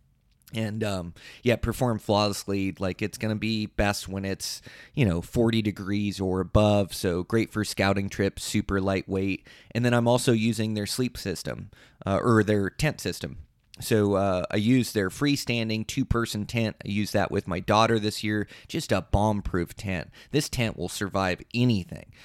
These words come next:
Uh, just a, a, a great tent to use, uh, as it gets colder or as you need a really good shelter, like in, uh, Alaska, something like that. I'll definitely take it the next time I go to New Zealand.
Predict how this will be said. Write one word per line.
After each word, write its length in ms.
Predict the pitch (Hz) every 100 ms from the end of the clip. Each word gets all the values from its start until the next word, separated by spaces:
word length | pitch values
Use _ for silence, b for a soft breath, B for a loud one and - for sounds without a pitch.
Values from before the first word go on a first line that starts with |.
| B -
Uh, 380 | 98 92 87 90
just 320 | - 147 -
a, 260 | 113 101 -
a, 280 | 98 - 110
a 40 |
great 340 | 107 120 143 -
tent 280 | 127 120 113
to 100 | 107
use, 580 | 107 113 107 107 - B B B -
uh, 140 | 95
as 100 | 90
it 60 | 107
gets 200 | 110 -
colder 720 | - - 131 117 117 117 113
or 340 | - 104 101 92
as 200 | 98 98
you 80 |
need 180 | 104 110
a 60 | 104
really 320 | 110 123 120
good 260 | 113 117 107
shelter, 640 | - 104 110 113 107 107
like 260 | 98 92 107
in, 380 | 107 104 101 B B B -
uh, 120 | 95
Alaska, 520 | 98 113 104 - 107
something 360 | 95 104 92 101
like 240 | 98 95
that. 260 | 104 101 95
I'll 120 | 98
definitely 420 | 98 107 - 107
take 300 | 101 113 98
it 100 | 104
the 60 | 92
next 240 | 95 98
time 220 | - 95 92
I 20 |
go 160 | 95
to 80 | 87
New 200 | 90 95
Zealand. 520 | - 117 117 113 107